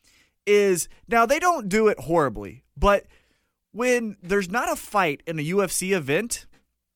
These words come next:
there's music. It sounds like you're at a club.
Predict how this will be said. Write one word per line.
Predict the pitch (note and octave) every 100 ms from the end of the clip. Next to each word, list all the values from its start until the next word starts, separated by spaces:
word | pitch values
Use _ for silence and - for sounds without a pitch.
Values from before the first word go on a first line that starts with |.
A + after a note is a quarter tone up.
| _ _ _ _ _ _
there's | C#3+ G3 E3+
music. | C3+ D#3+ G#3+ F3 - -
It | F3+ -
sounds | G3+ G3+ F#3+
like | F3
you're | F3+
at | F#3+
a | D#3
club. | - F#3 F#3 B2+